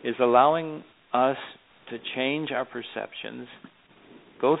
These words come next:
through all the stages it's needed to correct all of that, and just be there to have, you might say, that shoulder to lean on, that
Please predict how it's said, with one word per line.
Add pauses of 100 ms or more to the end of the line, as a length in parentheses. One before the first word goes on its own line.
through
all
the (1300)
stages
it's (240)
needed (140)
to (280)
correct
all
of
that, (500)
and
just
be
there (180)
to (340)
have,
you
might
say,
that (140)
shoulder (100)
to (100)
lean
on, (560)
that